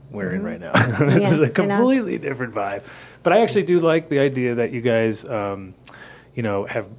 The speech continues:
Speaker 1: sort of brightened up this little zone, because this is kind of, I mean, literally when I got here, I had to, you know, set my G P S. It was not like, "Oh yeah, swing by that place all the time." I did know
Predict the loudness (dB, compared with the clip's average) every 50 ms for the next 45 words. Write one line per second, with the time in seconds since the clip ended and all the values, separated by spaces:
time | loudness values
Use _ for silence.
0 | -20 _ -18 -10 -6 -6 -6 -4 -4 -4 -4 -6 -6 -6 -8 -8 -6 -6 -6 -6
1 | -6 -6 -4 -4 -4 -4 -4 -6 -4 -4 -6 -6 -8 -8 -6 -2 0 0 0 0
2 | -2 -4 -8 -12 -12 -10 -8 -8 -8 -8 -10 -8 -8 -8 -8 -8 -8 -12 -12 -8
3 | -6 -6 -4 2 6 8 8 10 10 8 8 8 8 8 6 6 4 0 0 0
4 | 0 0 0 0 0 0 0 2 0 0 -2 -6 -12 -14 -12 -10 -8 -8 -8 -8
5 | -10 -12 -12 -12 -12 -12 -10 -8 -6 -6 -6 -6 -8 -10 -12 -12 -10 -10 -10 -10
6 | -8 -8 -8 -10 -12 -12 -10 -8 -6 -6 -6 -6 -8 -8 -10 -10 -12 -16 -18 -20
7 | -20 -20 -20 -20 -20 -20 -16 -16 -12 -6 -4 -4 -2 0 2 2 2 2 0 -2
8 | 0 2 0 0 0 -4 -8 -6 -6 -4 -2 0 2 2 0 0 0 -2 -2 -2
9 | -2 -4 -4 -6 -4 0 2 2 2 2 0 0 2 2 2 2 0